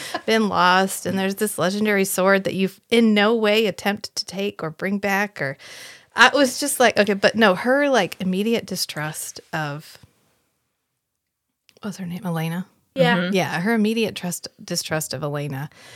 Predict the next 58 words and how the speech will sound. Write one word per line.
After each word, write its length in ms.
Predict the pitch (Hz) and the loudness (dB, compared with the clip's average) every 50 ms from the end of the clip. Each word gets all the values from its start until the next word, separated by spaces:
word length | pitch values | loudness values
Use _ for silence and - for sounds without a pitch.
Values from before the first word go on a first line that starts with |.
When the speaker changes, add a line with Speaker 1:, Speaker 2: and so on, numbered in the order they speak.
| - - _ _ | -20 -20 _ _
Speaker 2:
And 200 | - 202 196 185 | 2 2 4 2
then 360 | 180 180 180 180 175 170 - - _ - | 2 0 0 0 -2 -4 -6 -8 _ 0
every 200 | 214 208 220 220 | 2 2 2 2
time 180 | 214 214 208 | 0 0 0
Elena 380 | 196 185 185 180 180 175 156 156 | 0 0 0 0 -2 -2 -4 -4
appears, 400 | 151 - - 165 151 - - 165 | -6 -6 -6 -6 -6 -8 -8 -8
she's 260 | - - 185 175 170 | -8 -8 -6 -4 -2
like, 300 | 175 156 143 - - - _ _ _ _ - - - _ _ - - - - - _ _ _ _ _ _ _ _ - | -2 -2 -2 -6 -10 -18 _ _ _ _ -10 -10 -10 _ _ -20 -20 -20 -20 -20 _ _ _ _ _ _ _ _ -10
"I 60 | 190 214 | -8 -6
don't 140 | 240 202 | -4 -4
Speaker 3:
You 60 | 196 - | -4 -4
Speaker 2:
know. 480 | - 294 294 285 277 269 262 262 254 247 _ _ _ - - - | -4 -6 -6 -6 -6 -6 -6 -8 -8 -12 _ _ _ -20 -16 -14
I 20 | 240 269 | -12 -12
don't 100 | 277 269 | -10 -12
know 80 | 294 | -12
if 100 | 285 - | -12 -12
I 60 | 269 | -12
wanna 200 | 262 262 254 247 | -10 -8 -8 -8
do 120 | 226 226 233 | -8 -6 -6
what 100 | 240 220 | -6 -6
you're 120 | 226 226 | -8 -8
telling 320 | - - - - 240 247 240 | -10 -14 -18 -18 -16 -14 -14
me 100 | 208 185 | -12 -12
to 120 | 190 180 | -12 -12
do." 560 | 202 - - - - - - - 190 185 175 - 220 - - - - | -12 -16 -20 -20 -18 -16 -14 -12 -12 -12 -12 -14 -16 -18 -20 -12 -6
And 140 | - 294 233 | -4 -4 -2
it's 140 | 254 339 480 | 0 2 4
like, 200 | 294 349 339 - 440 - - - - - - _ _ - - | 4 4 4 2 -2 -4 -8 -10 -10 -10 -10 _ _ -20 -20
Speaker 1:
<laughs> 380 | - - - - - _ _ | -20 -20 -20 -20 -20 _ _
Speaker 2:
one, 280 | - 214 254 349 330 269 | 0 2 2 2 2 -2
she's 200 | 247 - 240 220 | -2 0 2 2
already, 280 | 214 220 220 214 196 - - | 4 4 2 0 -2 -4 -6
she's 160 | - - 220 - | -6 -4 -4 -2
telling 240 | - 262 269 247 | 0 2 2 2
you 60 | 233 208 | 2 0
to 80 | 196 185 | 0 0
do 100 | 185 175 | 0 0
what 100 | 165 151 | 0 0
you 80 | 165 | 0
already 180 | 156 147 160 156 | 0 0 0 0
wanna 200 | 151 143 135 143 | -2 -4 -6 -6
do 160 | 147 143 139 | -6 -2 0
anyway. 400 | 175 190 185 165 131 123 139 156 | 2 2 2 2 -2 -6 -6 -6
So, 180 | 156 - - 170 | -4 -4 -4 -4
like, 220 | 160 - - - | -6 -6 -8 -14
it's 240 | - - - - - | -18 -16 -12 -8 -4
not, 300 | 202 180 165 156 - _ _ _ - | -2 -2 -2 -4 -6 _ _ _ -8
it's 240 | - 190 - - | -6 -6 -6 -4
no 120 | 208 190 175 | -4 -4 -4
hardship 500 | - - 170 185 185 - - 175 - - | -2 -2 -4 -4 -2 -4 -6 -6 -6 -6
for 80 | - | -8
you 140 | 165 156 156 | -6 -6 -4
to 80 | 160 160 | -6 -4
go 140 | - 165 160 | -2 -2 -2
ahead 180 | 165 165 165 | 0 -2 -2
and 100 | 165 165 | -2 -4
just 200 | 156 175 170 - | -4 -4 -4 -4
do, 140 | - 185 | -4 -4